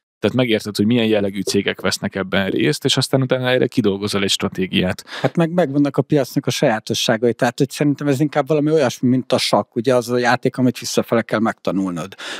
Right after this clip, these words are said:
Speaker 2: visszafele lépkedsz, és, és hogy én ezt a proaktívat is úgy tudom elképzelni, hogy így, ahogy mondtad,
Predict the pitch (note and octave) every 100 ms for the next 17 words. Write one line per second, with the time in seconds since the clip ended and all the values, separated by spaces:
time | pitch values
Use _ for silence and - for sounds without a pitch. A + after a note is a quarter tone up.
0 | - - - A#2 G#2+ - A2 B2+ A2+ G#2
1 | G2+ - F#2 - A#2 - - - _ -
2 | - B2+ - C#3 C3 C3+ C3+ - C#3 -
3 | C#3+ A#2+ - B2 A#2+ - - F3 C3 -
4 | A#2 A2 A2 - C3 A#2 D3 C3 C3+ C3
5 | - A#2+ A2+ A#2 A2 A2 C3 - E3